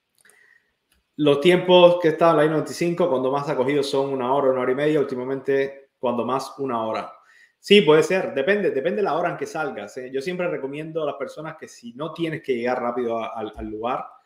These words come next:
pues si te, y tienes la posibilidad de esperar un rato, te resulta mejor esperar, a lo mejor en la oficina o en algún lugar, y salir un poquito más tarde,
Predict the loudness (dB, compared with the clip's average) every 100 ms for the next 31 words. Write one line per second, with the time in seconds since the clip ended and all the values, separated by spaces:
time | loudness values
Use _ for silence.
0 | _ _ _ _ _ -14 -14 -6 -6 -4
1 | -8 -2 0 2 2 0 -2 0 0 0
2 | -2 -4 -4 -2 0 0 -2 -6 _ -2
3 | -2 -6 0 0 0 -4 -2 -4 -4 -4
4 | -2 -4 -6 -16 -18 -14 -10 -8 -8 -10
5 | -10 -8 -6 -6 -6 -8 -12 -16 -12 -6
6 | -6 -6 -10 _ _ _ _ -12 -4 0
7 | 0 -2 -2 -4 -2 -4 -4 -4 -4 -2
8 | -8